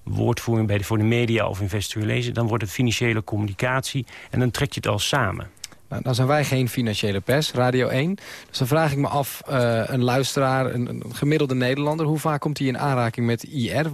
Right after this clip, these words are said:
Speaker 2: Heb je misschien een concreet voorbeeld?
Speaker 1: Nou,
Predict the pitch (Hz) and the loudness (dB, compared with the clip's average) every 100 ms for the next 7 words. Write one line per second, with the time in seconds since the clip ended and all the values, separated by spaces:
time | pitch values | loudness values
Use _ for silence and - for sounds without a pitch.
0 | 127 117 - 131 - 139 - 143 131 131 | -8 -12 -6 -2 0 0 0 -2 -2 -2
1 | 143 147 - 139 143 208 - - - 151 | 2 0 0 0 0 -4 -8 -10 -2 2
2 | 135 | 2